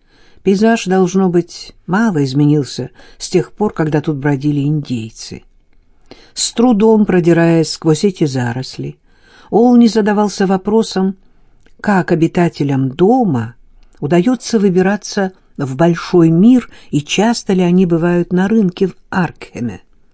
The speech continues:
Вскоре лес поредел, и далеко внизу он увидел холмы, шпили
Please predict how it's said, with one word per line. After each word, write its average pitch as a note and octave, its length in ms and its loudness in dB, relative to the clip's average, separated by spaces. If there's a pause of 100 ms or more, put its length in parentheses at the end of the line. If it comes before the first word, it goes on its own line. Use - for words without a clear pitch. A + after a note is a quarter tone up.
(640)
Вскоре D4 380 -2
лес B3+ 240 0
поредел, D3+ 600 0 (480)
и D#3 100 -2
далеко F3+ 420 2
внизу E3+ 580 2 (460)
он A3+ 180 4
увидел G#3+ 360 4
холмы, F#3 760 2
шпили G3+ 680 -2